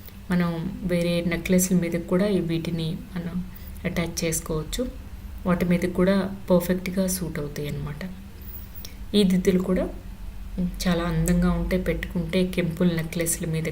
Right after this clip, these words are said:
కానీ, just కింద పర్ల్ కూడా ఏర్పాటు చేసుకోవచ్చు మన దగ్గర, ఆమ్, హ్యాంగింగ్స్ కనుక ఉంటే. ఇంత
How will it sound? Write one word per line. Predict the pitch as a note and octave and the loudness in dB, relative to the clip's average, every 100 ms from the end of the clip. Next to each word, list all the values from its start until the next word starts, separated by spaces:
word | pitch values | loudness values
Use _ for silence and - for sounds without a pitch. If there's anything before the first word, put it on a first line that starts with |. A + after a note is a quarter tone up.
| - | -4
కానీ, | D#3 D#3 F3 | -4 -2 -2
just | F#3 G3+ - B3 | 2 2 2 0
కింద | A#3 G3 G3+ | 4 4 4
పర్ల్ | G3 F#3 F#3 F#3 | 6 6 8 6
కూడా | F#3 G3+ | 4 2
ఏర్పాటు | D#3+ - D3 C#3+ | 0 -4 -6 -8
చేసుకోవచ్చు | - C#3+ - D#3 D3+ E3 | -6 -4 -2 -2 -4 -2
మన | D#3+ | -2
దగ్గర, | D3+ D3+ F3 - - - - - - - - - | -2 -4 -6 -6 -12 -16 -16 -14 -14 -14 -8 -2
ఆమ్, | E3+ E3 D#3+ D#3+ D#3 D#3+ F#3 - - | -2 0 -2 -2 -2 -4 -4 -6 -2
హ్యాంగింగ్స్ | F3 E3 D#3+ D#3+ - | 0 2 4 4 2
కనుక | D#3 D3 C#3+ | -2 -4 -4
ఉంటే. | C#3+ D3 D#3+ - - - - - - | -6 -6 -8 -8 -14 -14 -14 -10 4
ఇంత | G3 | 6